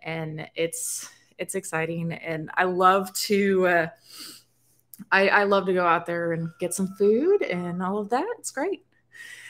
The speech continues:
And, um, it's not too late, too. If you guys haven't started growing, you can still plant things.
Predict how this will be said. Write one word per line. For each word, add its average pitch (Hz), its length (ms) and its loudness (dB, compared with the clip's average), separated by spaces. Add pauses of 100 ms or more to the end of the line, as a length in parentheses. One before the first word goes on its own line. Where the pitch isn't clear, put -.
(140)
And, 220 360 6
um, 196 320 4
it's 196 240 2
not 190 240 2
too 240 180 -2
late, 262 220 0
too. 262 340 0
If 196 160 -4
you 190 80 -2
guys 196 180 0
haven't 196 600 -2
started 233 520 0
growing, 233 500 2 (220)
you 208 160 -2
can 208 400 -2
still 240 380 2
plant 247 300 -2
things. 262 360 -2